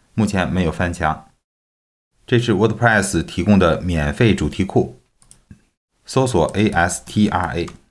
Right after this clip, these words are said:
因为 Astra 主题它是一个免费主题。选中安装。如果你用的是国内服务器，可能在这一系列安装过程中会卡壳，会进展不顺利，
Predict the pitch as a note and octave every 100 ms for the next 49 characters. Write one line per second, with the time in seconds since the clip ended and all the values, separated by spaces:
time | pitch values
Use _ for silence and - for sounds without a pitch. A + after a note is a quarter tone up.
0 | _ _ _ _ _ _ _ - A#2 -
1 | G2 A#2+ B2 E2+ E2 E2 D#2 E2+ D2 F#2
2 | F2+ F2+ F2+ C#2+ B1 G2+ E2 C#2 - C2+
3 | - _ _ _ _ _ _ _ _ _
4 | _ _ _ _ _ - D#2 F2 A2 -
5 | F#2 F#2+ E2+ - _ _ _ _ _ _
6 | _ _ _ _ - A2+ D3 G2 A#2 A#2+
7 | G#2+ A2+ G2 F2+ E2+ F#2+ C#3+ B2 E2 F2
8 | - E2+ - - - D#2 F2+ F#2+ G2+ F#2
9 | A2+ F#2+ E2+ F2 - A2 G#2 G2 F#2+ G#2
10 | G2+ G#2 G2 E2+ E2+ G2+ G2 G2 - _
11 | _ _ G2 E2+ - - - D#2+ F2+ -
12 | _ _ _ _ _ _ G2 F2+ A2 F2+
13 | C#2+ C2 E2+ B2+ G2 D#2